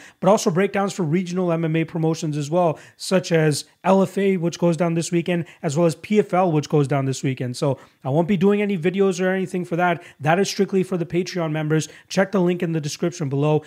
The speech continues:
if you wanna get in on the, the Patreon and, and see what I'm thinking for the L F A and P F L cards this weekend. Quickly, let's go over a quick recap of last weekend for the Lock of the Night prediction. We go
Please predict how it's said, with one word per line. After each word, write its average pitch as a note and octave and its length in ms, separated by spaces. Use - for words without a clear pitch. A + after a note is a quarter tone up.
if D3+ 160
you D#3 80
wanna C#3 320
get D#3 200
in D3 240
on C#3 280
the, C#3 200
the C#3 80
Patreon D3 500
and, C3 160
and C#3+ 180
see E3 260
what D3 220
I'm D3 220
thinking D#3 420
for D3 160
the C#3 220
L C#3+ 160
F C#3+ 120
A D3+ 40
and C3+ 160
P D3 120
F C#3+ 140
L C#3 100
cards C3 360
this C#3 240
weekend. C#3 500
Quickly, G#3+ 340
let's F#3+ 220
go F3 160
over F3+ 180
a E3+ 80
quick F#3 240
recap E3 400
of B2+ 140
last E3 300
weekend F3 400
for D3 160
the C3+ 120
Lock E3+ 260
of F3+ 60
the F3 60
Night F3 200
prediction. E3+ 540
We D3+ 100
go D#3 260